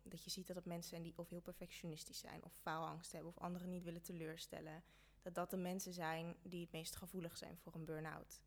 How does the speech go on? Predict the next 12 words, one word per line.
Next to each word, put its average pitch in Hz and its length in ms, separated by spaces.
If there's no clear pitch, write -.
En 165 260
daar 170 260
dan 165 220
ook 165 140
het 160 80
hardst 170 260
tegen 151 220
vechten, 147 400
want 143 260
dat 147 120
is 170 60
belachelijk. - 640